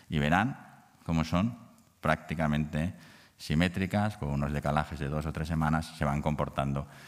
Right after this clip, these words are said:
más o menos. Hay sitios en los que el gobierno o los gobiernos han optado por una política de covid cero, mucho más restrictiva que, eh, que nuestro gobierno, y han tenido menos casos.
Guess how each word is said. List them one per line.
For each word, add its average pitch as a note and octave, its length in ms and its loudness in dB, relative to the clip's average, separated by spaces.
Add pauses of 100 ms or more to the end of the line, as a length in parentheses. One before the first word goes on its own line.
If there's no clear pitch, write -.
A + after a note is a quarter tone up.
(120)
más C2+ 180 -2
o C#2 40 -4
menos. A#2+ 260 -2
Hay B2+ 120 4
sitios D#3+ 440 0 (840)
en C2+ 120 0
los - 120 -6
que D#2+ 320 2 (560)
el C2+ 140 0
gobierno G#2+ 480 4
o F#2+ 40 4
los D2 120 2
gobiernos F2+ 600 2 (280)
han D#2 160 4
optado E2+ 580 2 (300)
por D2+ 120 -2
una D2+ 120 4
política D2+ 420 0
de D2 80 -2
covid C#2+ 280 -2
cero, D2 360 -2
mucho D#2+ 240 -2
más D#2 140 2
restrictiva D2+ 640 0
que, C2 400 -4 (460)
eh, C2+ 280 -8
que C2+ 140 -6
nuestro C2 320 -4
gobierno, E2 300 2 (800)
y D2 120 0
han C2+ 140 0
tenido C#2+ 420 2
menos D2+ 280 2
casos. - 300 -8